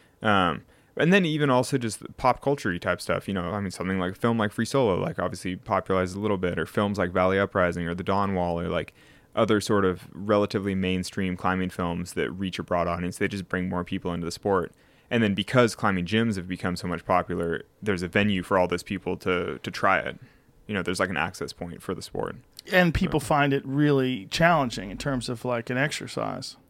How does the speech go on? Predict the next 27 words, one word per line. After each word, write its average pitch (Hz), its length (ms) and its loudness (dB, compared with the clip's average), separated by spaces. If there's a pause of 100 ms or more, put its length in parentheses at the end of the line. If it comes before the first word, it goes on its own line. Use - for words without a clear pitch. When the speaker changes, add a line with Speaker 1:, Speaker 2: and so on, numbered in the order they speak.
(120)
Speaker 1:
Yeah, 139 260 10
but 107 180 6
also 113 280 6
really 101 240 2
fun. 101 440 0 (120)
You 110 120 -2
know, 110 80 6
Speaker 2:
Yes. 127 160 6
Speaker 1:
it's - 0 -
like, 98 320 4 (240)
it's 127 100 -2
Speaker 2:
Yeah. 131 140 4
Speaker 1:
like 120 120 -2
all 123 240 8
the, 101 440 4
all 120 180 6
the 117 100 0
challenge 107 560 0
of, 87 320 -6
you 101 120 -6
know, 90 100 -2
doing 92 240 0
CrossFit 98 460 0
or 85 80 -4
something, 87 320 -4
let's 80 180 -6
say, 82 320 0